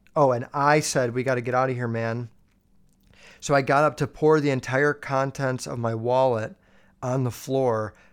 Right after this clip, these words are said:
a ton of coins. I had individually, I had to individually pick them up. I was trying to hurry, and the manager told me, "It's cool." I think he knew I was nervous high. So I left all the change and left really quick.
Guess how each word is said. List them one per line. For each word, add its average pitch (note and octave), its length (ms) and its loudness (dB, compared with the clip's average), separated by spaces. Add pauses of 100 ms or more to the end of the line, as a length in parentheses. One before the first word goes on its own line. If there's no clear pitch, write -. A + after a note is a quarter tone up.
(240)
a B2+ 100 -4
ton D3 220 0
of B2+ 140 -2
coins. A#2 600 0 (240)
I C#3+ 120 -2
had D3+ 260 4
individually, D#3+ 600 -2 (100)
I D3 80 0
had F3+ 140 2
to F#3+ 120 0
individually F#3 500 0
pick F3 220 -6
them D#3 100 -4
up. D3+ 140 0
I D3 60 -4
was B2+ 100 -4
trying D3 240 -4
to C#3+ 60 -4
hurry, B2+ 420 0 (260)
and C3 120 -4
the C3+ 160 2
manager D3 320 0
told C#3+ 180 -4
me, C3+ 80 -2
"It's B2 140 -6
cool." B2 340 -2
I A#2+ 140 -4
think C#3 240 -6
he D3+ 100 -4
knew C3 180 0
I A#2+ 80 2
was A#2+ 160 -2
nervous A#2 360 -2
high. G#2 420 -4 (400)
So - 180 -4
I C3 60 0
left B2+ 380 -2
all C#3 160 -4
the B2+ 100 -4
change B2 380 -4
and A2+ 160 -4
left A2+ 260 -4
really A2+ 220 -6
quick. G#2+ 480 -14